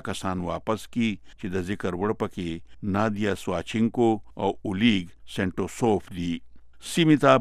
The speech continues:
بله خطره د عراق او د بحیره روم په سیمه کې د اسلامي مملکت د قیام د تحریک آی اس آی ال نه ده. همدغه وجه ده چې د مرکزي یورپ قامونه د آی اس آی ال د کمزوري کولو، وسلو او ګوله بارودو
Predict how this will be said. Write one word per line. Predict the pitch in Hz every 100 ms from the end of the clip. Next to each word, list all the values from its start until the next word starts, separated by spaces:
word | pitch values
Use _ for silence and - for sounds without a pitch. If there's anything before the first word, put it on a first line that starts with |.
| 101
بله | 143 131
خطره | - 104 120 117 110
د | 107 110
عراق | 98 117 -
او | 110 90
د | 82
بحیره | 82 87 87 92
روم | 98 107 104
په | 90
سیمه | - 107 101
کې | 98 95
د | 87 85
اسلامي | - 92 90 104 104
مملکت | 90 85 85 104 98
د | 92 -
قیام | 90 90 95 90
د | 85
تحریک | 87 92 98 - - - - 95
آی | 95 95 113
اس | - - -
آی | 87 101
ال | 104 90
نه | 90
ده. | 87 82 - - - 98
همدغه | 90 90 98 92
وجه | 104 113 110
ده | 107 107
چې | 92
د | 87
مرکزي | 87 85 98 98 101
یورپ | 92 92 92 -
قامونه | 87 90 113 113 101 - - -
د | 101 110
آی | 101 113
اس | 131 - -
آی | 95 101 120
ال | 110
د | 101
کمزوري | 101 87 85 87 85 -
کولو، | 120 117 107 98 - - 98
وسلو | 92 - 101 113 120 -
او | 98
ګوله | 90 92 90
بارودو | 87 95 107 107